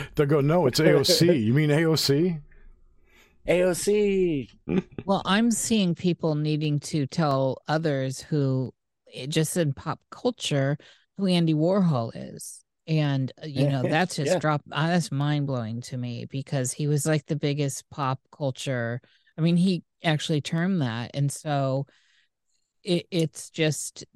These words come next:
Speaker 3: this level of forgetfulness or never knowing because they're not learning this. It's, it's taking a lot of effort for young people to
Speaker 2: <clears throat>
Speaker 3: be able to, well, first of all, we're not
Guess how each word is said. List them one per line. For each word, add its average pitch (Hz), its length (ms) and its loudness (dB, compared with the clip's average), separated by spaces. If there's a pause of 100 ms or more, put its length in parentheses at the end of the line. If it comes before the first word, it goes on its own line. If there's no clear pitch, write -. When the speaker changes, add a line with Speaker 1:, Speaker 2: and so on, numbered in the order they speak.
(120)
Speaker 3:
this 165 320 0 (120)
level 151 500 0
of 143 160 -4 (140)
forgetfulness 143 1040 -4
or 156 160 2
never 156 380 0
knowing 139 560 -4
because 143 280 -8
they're 165 120 -2
not 180 220 0
learning 165 580 -2
this. 123 400 -6
It's, - 340 -6 (160)
it's - 240 -6
taking 180 420 -4
a 147 80 -2
lot 139 340 -2
of 143 140 -2 (120)
effort 143 500 -2 (140)
for 139 100 -2
young 156 480 0
people 139 580 -4 (520)
to 151 520 2 (360)
Speaker 2:
<clears throat> - 340 -20
Speaker 3:
be 175 140 2
able 170 200 2
to, 160 320 -2 (120)
well, 139 360 -6
first 165 300 0
of 139 100 0
all, 127 200 0
we're 135 100 0
not 139 320 0